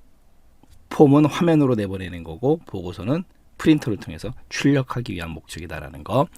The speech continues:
가겠습니다. 보고서에서도 폼과 같이 이벤트 프로시저를 작성할 수 있다, 없다, 있다. 이런 거 맞다, 틀리다만 구분 잘 하시고요. 보고서에 포함할 필드가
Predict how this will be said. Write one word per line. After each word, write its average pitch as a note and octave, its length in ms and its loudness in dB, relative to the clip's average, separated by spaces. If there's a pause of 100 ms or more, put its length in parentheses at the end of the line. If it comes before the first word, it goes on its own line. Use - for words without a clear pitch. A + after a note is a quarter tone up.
(380)
가겠습니다. E2+ 480 -10
보고서에서도 C3 800 4
폼과 C3+ 520 2
같이 A2+ 460 -2 (340)
이벤트 A#2 440 2
프로시저를 G#2 580 -6
작성할 G#2+ 400 -6
수 - 120 -8
있다, A2 220 -6
없다, - 280 -8
있다. - 520 -6
이런 F2+ 140 -14
거 E2 80 -14
맞다, D#2+ 300 -6
틀리다만 F2 480 -8
구분 F#2 200 -12
잘 G2 160 -12
하시고요. B2+ 380 -6 (880)
보고서에 D3 420 8
포함할 C#3+ 640 8
필드가 C3 520 4